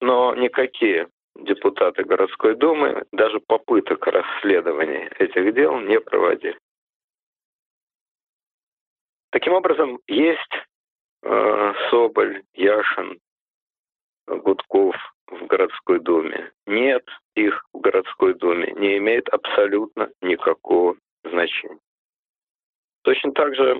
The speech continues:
в Государственной Думе был тот же самый Гудков, был его отец, был депутат Пономарёв.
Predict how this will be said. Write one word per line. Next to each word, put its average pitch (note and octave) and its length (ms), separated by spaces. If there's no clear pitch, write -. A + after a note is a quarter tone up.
в G#2+ 140
Государственной A2 880
Думе - 400
был A2 540
тот F#2 200
же F2 100
самый F2 240
Гудков, F2 580
был G2+ 320
его E2 200
отец, A2+ 420
был G2+ 340
депутат E2+ 540
Пономарёв. F2 640